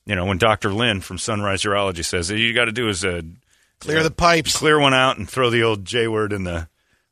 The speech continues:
Speaker 1: drop a bomb inside this cup and then take it over there to the Sonora Qu-," and I'm like, "I'm at a Safeway. Is this right?"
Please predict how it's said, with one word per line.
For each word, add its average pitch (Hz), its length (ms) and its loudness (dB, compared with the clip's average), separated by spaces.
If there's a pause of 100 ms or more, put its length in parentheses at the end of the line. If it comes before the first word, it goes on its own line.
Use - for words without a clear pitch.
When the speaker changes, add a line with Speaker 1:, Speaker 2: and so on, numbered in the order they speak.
(100)
Speaker 1:
drop 147 280 0
a 131 40 -2
bomb 131 320 4
inside 110 360 2
this 95 160 -2
cup 117 260 0
and 98 100 -2
then 92 80 -2
take 175 220 0
it 160 80 4
over 139 220 4
there 123 160 4
to 110 80 0
the 95 100 -2
Sonora 110 360 0
Qu-," - 180 -8
and 110 200 0
I'm 107 120 -2
like, 101 160 -2
"I'm 151 100 -2
at 131 60 -2
a - 20 0
Safeway. 98 480 -2
Is 85 160 -8
this 147 220 -6
right?" 135 360 -4